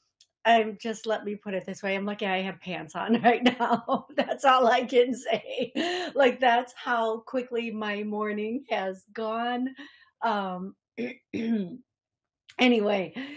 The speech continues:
so please forgive me for not having a full-on ready intro, which, by the way, just for the record,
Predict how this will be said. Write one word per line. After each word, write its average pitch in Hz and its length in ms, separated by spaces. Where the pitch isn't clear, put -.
so 240 280
please 247 500
forgive 202 540
me 196 320
for 202 140
not 175 360
having 180 640
a 185 140
full-on 190 840
ready 208 680
intro, 196 580
which, 233 400
by 262 140
the 285 100
way, 226 240
just 226 360
for - 140
the 226 100
record, 202 380